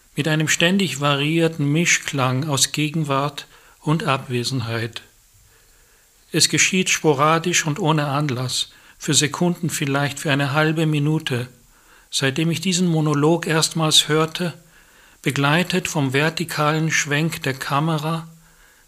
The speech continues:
die der Blickführung nach oben und wieder nach unten folgt. Ich erinnere dieses stoische, stetige Auf und Ab,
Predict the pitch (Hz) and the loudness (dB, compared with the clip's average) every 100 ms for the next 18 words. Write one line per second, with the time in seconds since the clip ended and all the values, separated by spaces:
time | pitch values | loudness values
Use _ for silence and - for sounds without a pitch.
0 | - 147 139 143 170 - 165 160 165 156 | -4 -2 0 0 -2 -2 0 0 0 2
1 | 131 - 190 160 170 170 151 135 151 147 | 0 -2 0 2 2 -2 -2 -4 -4 -2
2 | 147 285 151 139 - 123 - - 117 113 | -4 -2 -2 -2 -4 -6 -6 -4 -4 -4
3 | - - - _ _ _ _ _ _ _ | -12 -20 -20 _ _ _ _ _ _ _
4 | _ _ _ _ _ - - 151 190 196 | _ _ _ _ _ -6 -2 0 2 2
5 | 180 139 139 147 143 139 - 156 160 185 | 4 2 0 0 0 2 2 2 2 2
6 | 160 - 156 151 - - - 160 165 165 | 2 0 0 -4 -6 -6 -2 0 0 0
7 | 139 165 131 156 - 151 180 139 139 - | 0 2 2 2 0 -4 -4 -4 -6 -8